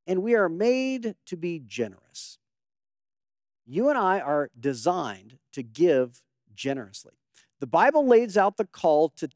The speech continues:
tithing, which is giving ten percent of our income to a house of worship so that God's name would be known. And as I always say, and I'll say again, if you think I'm fundraising, give to the church next door. I have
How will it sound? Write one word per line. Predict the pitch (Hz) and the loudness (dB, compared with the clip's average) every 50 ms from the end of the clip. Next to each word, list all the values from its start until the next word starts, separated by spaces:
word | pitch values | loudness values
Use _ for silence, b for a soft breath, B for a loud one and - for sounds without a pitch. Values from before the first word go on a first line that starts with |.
| _ _ _ | _ _ _
tithing, | - - - 214 220 175 123 117 85 _ _ _ _ _ _ _ _ _ _ _ _ _ _ _ _ _ | -14 -2 0 2 2 2 -2 -4 -10 _ _ _ _ _ _ _ _ _ _ _ _ _ _ _ _ _
which | - 135 - | -14 -8 -8
is | 160 143 | -8 -2
giving | 127 170 160 156 143 127 _ _ _ _ _ | 0 0 0 0 -2 -4 _ _ _ _ _
ten | - - 285 302 294 | 0 0 2 2 2
percent | - 277 247 - - 240 | 0 -2 0 0 0 -2
of | 220 196 | 0 0
our | 202 185 170 | 0 2 2
income | 156 147 135 120 - 104 78 - _ _ _ _ _ _ _ _ _ _ _ _ _ | 0 0 -2 -6 -10 -14 -16 -16 _ _ _ _ _ _ _ _ _ _ _ _ _
to | 156 | -2
a | 127 | -2
house | 104 - - 175 190 185 - | -2 0 0 0 0 0 -2
of | 208 160 | -6 -4
worship | 143 139 127 104 - - 98 113 _ _ _ _ _ _ _ | -4 -4 -4 -4 -6 -14 -16 -18 _ _ _ _ _ _ _
so | - - 185 175 | -2 0 2 2
that | 175 139 123 | 2 0 0
God's | 117 143 147 175 175 135 127 | 0 2 2 2 0 0 -2
name | 147 151 165 165 | -2 -2 0 0
would | 165 160 147 | -2 -4 -2
be | 139 165 165 | -2 -2 0
known. | 151 156 180 - - _ _ _ _ _ _ _ _ _ _ _ _ _ | 0 -2 -4 -6 -10 _ _ _ _ _ _ _ _ _ _ _ _ _
And | _ 147 170 | _ 2 2
as | 170 156 | 4 4
I | 185 180 180 - - | 4 2 2 2 4
always | 156 175 208 233 285 294 294 226 | 4 6 8 8 6 6 4 4
say, | - 302 262 208 | 4 4 4 4
and | 160 135 | 4 2
I'll | 127 131 | 0 -2
say | 135 - - 170 185 | -2 2 2 4 4
again, | 202 202 262 247 196 175 175 _ _ | 4 4 4 4 4 0 -2 _ _
if | 190 - | -6 -6
you | 165 | -2
think | 143 - 214 202 | -2 0 2 2
I'm | 233 262 254 | 2 0 0
fundraising, | - - 311 302 262 208 170 151 135 170 160 131 | 2 2 2 2 4 4 2 2 2 -2 -4 0
give | 135 151 143 | -2 0 0
to | 175 | 0
the | 175 175 | -2 -2
church | - 208 202 - - | -4 -6 -8 -4 -2
next | 208 202 - - - | -2 -2 -2 0 0
door. | 208 165 123 - - | 0 0 0 0 -4
I | - | -8
have | 117 131 131 | -6 -6 -8